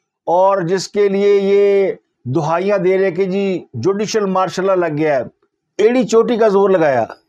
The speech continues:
लेकिन आइनी तरमीम मंजूर होती सबसे पहला फ़ायदा उठाने कौन पहुंची? पीटीआई। पीटीआई ने इंट्रा पार्टी इलेक्शन नजरसानी केस में सुप्रीम कोर्ट बेंच पर एतराज़ किया और उनसे कहा कि अब तरमीम हो गई जनाब, ये केस आप सुन नहीं सकते,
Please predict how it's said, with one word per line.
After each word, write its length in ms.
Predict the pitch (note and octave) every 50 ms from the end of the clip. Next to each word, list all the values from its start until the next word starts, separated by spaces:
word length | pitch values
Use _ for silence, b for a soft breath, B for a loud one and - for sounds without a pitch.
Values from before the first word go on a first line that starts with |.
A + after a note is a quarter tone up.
| _ -
लेकिन 320 | G2 B2 D#3+ E3+ F#3 G#3 - - -
आइनी 300 | B2+ C#3 D#3 F3 G#3 A3+ F#3
तरमीम 380 | - G#3 G3+ F#3+ G3 G3+ G3+
मंजूर 240 | G3+ G3 E3+ F3+ G3
होती 240 | G3 F#3+ F#3+ G#3+ G#3
सबसे 320 | E3+ - G3+ G3 - G#3 G3+
पहला 300 | G3 F#3+ F#3 F#3 G3 G3 F#3
फ़ायदा 340 | - F3+ F3+ F#3 F#3+ G3
उठाने 440 | F#3+ F3+ F3 F3 F3 F3+ F#3+ G3+ G3 F#3
कौन 280 | F#3+ E3+ F3+ F#3+ G3 F3
पहुंची? 380 | G3 F#3+ F#3 E3 F#3+ G3+ G#3 G#3 F3+ - - _ _ -
पीटीआई। 560 | - F3 E3+ D#3 F3 F3 F3 E3+ E3+ D#3+ D3 D#3 -
पीटीआई 380 | F#3+ F#3+ F3 G#3 G#3 G3+ G#3
ने 460 | G3+ G#3+ A3 G#3+ G#3+ G#3 G3 E3+ - - _ _ _ - -
इंट्रा 260 | G3 F#3+ G3 G#3 G#3+
पार्टी 280 | G#3 G3+ G3 G3 F#3+ G3
इलेक्शन 360 | F#3+ F#3 F#3 F3 - G3+ F#3+
नजरसानी 480 | F#3 F#3+ F#3+ G3+ F#3 - F#3+ F#3 F#3 F#3
केस 340 | D3+ - F3 G3 F#3+ - F3+
में 180 | F#3+ G3+ G3+ F#3+
सुप्रीम 340 | G3 - D#3+ F3+ F#3+ G3 E3+
कोर्ट 200 | - F#3+ F#3+ D#3+
बेंच 240 | D3+ E3+ F3 F3 E3+
पर 140 | F3+ F#3+ F3+
एतराज़ 380 | E3 D3 D#3+ E3 E3+ F3+ E3+ -
किया 240 | - D#3 D3 B2+ A2 A#2 - _ _ _ _ _ -
और 380 | D3 D#3 F3 F#3 F#3+ F#3 F#3 -
उनसे 280 | F#3 F#3 E3 D#3 G3+ D#3
कहा 200 | E3 F3 F#3 G3
कि 100 | F3 F#3+
अब 180 | F3+ F3+ F3 F3
तरमीम 380 | E3+ G3 E3+ E3+ E3+ G3 G#3+ G#3+
हो 120 | G3+ F#3 F3
गई 140 | G3 F#3+ F#3
जनाब, 360 | F3 D#3+ E3 F#3 G#3 D#3+ - -
ये 160 | A2 D#3+ G3+ G3+
केस 340 | G3+ F#3 G3 G#3+ G#3+ - G#3+
आप 180 | G#3 G#3 F3+
सुन 180 | - G3+ G#3+ A3
नहीं 120 | A3+ A#3+ G#3
सकते, 360 | - F#3+ D3+ - E3 D3 B2